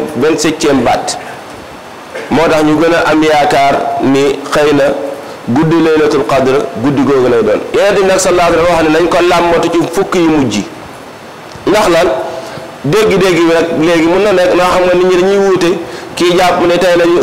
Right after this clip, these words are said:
um, kii ne suba la ñuy um. Bu fekkee ne guddi yi mujj yëpp ci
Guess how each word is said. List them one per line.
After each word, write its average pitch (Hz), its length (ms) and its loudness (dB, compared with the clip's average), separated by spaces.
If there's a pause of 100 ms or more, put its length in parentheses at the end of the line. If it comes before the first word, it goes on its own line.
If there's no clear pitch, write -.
um, 170 120 2
kii 170 200 0
ne 175 120 2
suba 170 260 0
la 175 80 2
ñuy 175 220 2
um. 170 200 0 (600)
Bu 143 140 0
fekkee 214 400 2
ne 190 160 2
guddi 185 240 0
yi 190 200 2
mujj 185 240 0
yëpp 196 500 0
ci 208 100 0